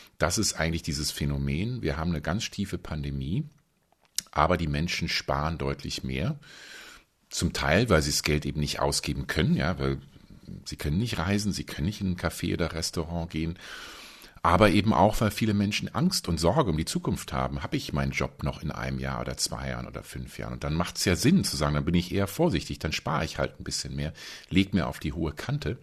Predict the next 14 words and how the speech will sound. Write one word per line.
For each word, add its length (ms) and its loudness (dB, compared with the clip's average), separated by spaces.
Und 280 4
das 200 4
führt 240 0
zu 80 -4
dieser 240 2
Sparschwemme. 840 0
Äh, 120 -2
und 200 -4
diese 160 -2
Sparschwemme 720 2
muss 360 2
irgendwo 440 2
hin. 300 4
Und 460 0